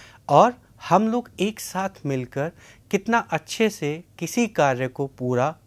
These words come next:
कर सकते हैं। इसी को जापानीज ऑर्गेनाइजेशंस में एक सिग्निफिकेंट एलिमेंट की तरह अपनी ऑर्गेनाइजेशंस में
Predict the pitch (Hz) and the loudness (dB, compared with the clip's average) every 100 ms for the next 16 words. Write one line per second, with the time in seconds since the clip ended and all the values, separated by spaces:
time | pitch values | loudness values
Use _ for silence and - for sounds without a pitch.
0 | - 170 170 - 127 - - 107 101 98 | 0 4 4 4 -6 -6 -16 -14 -16 -20
1 | _ _ - - - - - - 175 - | _ _ -20 -20 -20 -20 -10 -4 -4 0
2 | 240 226 170 175 214 - - - - 127 | 0 0 0 -2 -2 -14 -20 -20 -4 2
3 | 147 - 208 226 - 127 123 120 117 113 | 2 2 -4 -4 -6 -4 -4 -4 -4 -8
4 | 110 117 107 - 117 131 170 - - - | -8 -10 -12 -10 -6 -6 -8 -18 -20 -10
5 | - 202 220 - _ - - 196 226 220 | -2 0 -2 -6 _ -12 -6 -2 -2 -4
6 | 208 202 196 - - 160 175 156 143 - | -6 -4 -6 -8 -4 -2 0 -2 -4 -10
7 | - 120 - 117 120 156 - - - - | -8 -8 -6 -2 0 -2 -4 -20 -14 -8
8 | - - 214 175 135 131 120 110 110 - | -6 -4 0 0 0 -4 -6 -8 -10 -10
9 | 113 107 - 123 165 | -12 -12 -8 -6 -4